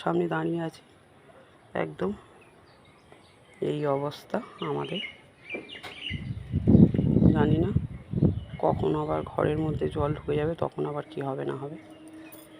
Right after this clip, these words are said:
যাই হোক, এই হচ্ছে কলকাতা, কলকাতার এই পরিস্থিতি। গ্রাম অঞ্চলে যা হোক না হোক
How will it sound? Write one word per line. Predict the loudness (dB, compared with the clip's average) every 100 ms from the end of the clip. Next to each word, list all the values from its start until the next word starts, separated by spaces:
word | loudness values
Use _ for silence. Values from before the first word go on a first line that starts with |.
| -20 -14
যাই | -8 -6 -4
হোক, | -8 -10 -20 -20 -8
এই | -6 -4
হচ্ছে | -8 -10 -10 -8
কলকাতা, | -4 -4 -2 -4 -4 -12 -14 -20 -20 -20 -20 -8
কলকাতার | -4 -4 -4 -4 -2
এই | -2 -4 -4
পরিস্থিতি। | -6 -6 -8 -6 -6 -10 -12 -20 -20 -18 -18 -20 -20 -20 -10 -4
গ্রাম | 0 2 2
অঞ্চলে | 2 2 0 0 0
যা | 2 0
হোক | 0 -2
না | -2
হোক | -2